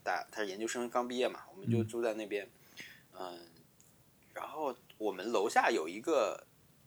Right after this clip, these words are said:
Speaker 1: 大，大叔特别的，他很容易上来敲门。
Speaker 2: 嗯。
Speaker 1: 就是我们平时在玩游戏，我们那时候踢实况什么的，踢足球会不免会发出声音嘛，他，他总是会上来敲门，几乎每次。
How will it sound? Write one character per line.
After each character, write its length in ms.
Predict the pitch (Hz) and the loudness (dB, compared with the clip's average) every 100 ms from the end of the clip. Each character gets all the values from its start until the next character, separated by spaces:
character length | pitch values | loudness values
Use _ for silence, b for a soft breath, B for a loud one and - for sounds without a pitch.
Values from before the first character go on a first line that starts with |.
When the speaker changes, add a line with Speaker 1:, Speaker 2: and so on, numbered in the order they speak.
| _ _ _ _ _ - - | _ _ _ _ _ -20 -12
Speaker 1:
大， 320 | - 139 120 - | -2 4 4 4
大 160 | - 135 | -4 -4
叔 280 | 127 151 147 | -2 -4 -6
特 200 | - 170 | 0 0
别 220 | 110 92 | 2 0
的， 640 | 117 107 90 69 55 50 - - - - - - - - | 2 4 2 -2 -8 -12 -14 -14 -14 -16 -20 -20 -20 -12
他 140 | - 185 | -4 -2
很 320 | - - 98 | -2 -2 -4
容 120 | 104 | 0
易 40 | 156 | 2
上 160 | 170 | 4
来 80 | 131 | 4
敲 200 | - 156 | 2 0
门。 220 | 151 90 - - - | -2 -8 -12 -2 6
Speaker 2:
嗯。 220 | 135 107 B B B _ | 6 6 B B B _
Speaker 1:
就 140 | - | 0
是 40 | 143 | 2
我 200 | 113 110 | 4 2
们 100 | - | 0
平 200 | - 156 | -2 0
时 380 | 151 131 143 - | 2 4 2 0
在 260 | - 147 117 - _ - - - | 2 2 0 -10 _ -20 -20 -2
玩 200 | 120 120 | 4 6
游 140 | 123 | 6
戏， 80 | 131 | 4
我 80 | 120 | 2
们 160 | 107 127 | 2 -4
那 100 | 139 | -4
时 80 | |
候 60 | 123 | -4
踢 240 | 117 - | -4 -4
实 180 | 135 - | -4 -2
况 240 | 139 139 110 | 2 2 2
什 140 | 98 | -4
么 80 | 90 | -10
的， 140 | 92 | -10
踢 140 | 90 117 | -4 -4
足 100 | 117 | -2
球 340 | 104 95 101 - - | -2 -2 -2 -10 -14
会 240 | - 117 | -2 -2
不 200 | 95 143 | -2 -2
免 160 | 117 90 | -2 -2
会 120 | 104 | -2
发 160 | 104 123 | 2 2
出 120 | - | 2
声 280 | 131 139 131 | -2 -2 -4
音 160 | 135 135 | -6 -2
嘛， 160 | 110 | -2
他， 240 | 92 - 107 - | -2 -4 -6 -4
他 160 | - 131 - | -4 -4 -2
总 180 | 113 - | -4 -2
是 120 | - | 0
会 140 | 147 139 | 2 2
上 180 | 120 | 0
来 120 | 90 90 | -4 -4
敲 180 | 110 | -6
门， 100 | 92 | -6
几 120 | - 160 | -4 -2
乎 100 | 170 | -2
每 140 | 107 | -2
次。 260 | - 120 | -2 -4